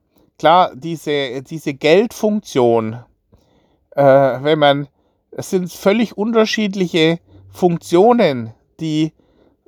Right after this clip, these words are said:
diesen, mit diesen Währungen verknüpft sind. Gold, ähm, Geld als solches, also diese Währungen, egal jetzt, ob sie, äh, auf Kreditkartenbasis, digital oder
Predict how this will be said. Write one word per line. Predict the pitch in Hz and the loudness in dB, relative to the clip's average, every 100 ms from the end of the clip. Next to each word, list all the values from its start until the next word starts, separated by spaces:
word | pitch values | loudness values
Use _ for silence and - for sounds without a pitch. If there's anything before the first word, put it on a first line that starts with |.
| _ _ _ _ | _ _ _ _
diesen, | 165 170 - 151 131 - - _ _ _ | -4 -4 -4 -8 -8 -14 -20 _ _ _
mit | 151 165 151 | -4 -4 -2
diesen | 160 160 139 | -6 -8 -2
Währungen | 151 156 143 135 127 | 2 2 0 -2 -4
verknüpft | - 147 - 143 - - | -4 -6 -2 -4 -4 -12
sind. | - 104 95 - - - 117 117 | -6 -6 -6 -14 -20 -20 -10 2
Gold, | 147 180 233 - - _ _ _ _ _ _ _ _ _ - | 4 4 0 -4 -20 _ _ _ _ _ _ _ _ _ 0
ähm, | 139 131 127 123 113 110 90 _ _ _ _ _ _ _ _ _ _ - | 4 6 4 0 -6 -10 -14 _ _ _ _ _ _ _ _ _ _ -2
Geld | 147 139 185 247 - | 2 4 4 0 0
als | 127 131 - | 2 2 2
solches, | 139 180 254 - | 0 0 -4 -6
also | - 131 131 | -4 -4 -4
diese | 120 123 120 120 113 | -8 -8 -8 -8 -2
Währungen, | 131 175 185 202 214 220 254 | 2 2 2 2 2 -2 -2
egal | - 120 107 131 214 | -6 -2 0 2 0
jetzt, | 208 170 - | 0 -4 -2
ob | 123 - | -6 -6
sie, | 120 107 | -10 -8
äh, | 104 | -4
auf | 117 98 123 - | -4 -2 -4 -6
Kreditkartenbasis, | - 117 - 185 - - 175 180 165 147 147 156 151 147 - | -8 -8 -6 -8 -8 -2 -2 -2 -6 -2 2 0 -2 -10 -6
digital | 147 135 127 - 127 147 151 | -8 -8 -10 0 2 2 0
oder | - 151 156 147 | -2 0 4 2